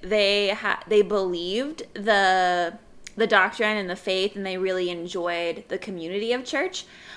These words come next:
But since they were gay, they couldn't, they couldn't be openly gay and also L D S at the same time. So finally,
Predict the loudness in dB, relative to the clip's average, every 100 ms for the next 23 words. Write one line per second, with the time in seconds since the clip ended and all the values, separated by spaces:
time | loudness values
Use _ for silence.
0 | -14 0 6 8 8 4 -6 -20 -20 _
1 | _ _ -8 2 2 2 4 6 6 2
2 | 0 2 2 2 0 -2 -6 -16 -20 -14
3 | 0 4 4 0 -2 2 4 2 0 0
4 | 4 4 4 2 4 4 0 -6 -2 0
5 | 2 2 0 0 0 0 -2 -2 2 4
6 | 4 2 0 -8 -14 2 4 6 4 2
7 | 0 4 4 2 -2 0 2 0 2 0
8 | 0 -4 -6 -6 -8 -4 2 2 0 -6
9 | -16 -14 2 4 6 8 8 8 4 2
10 | 2 2 0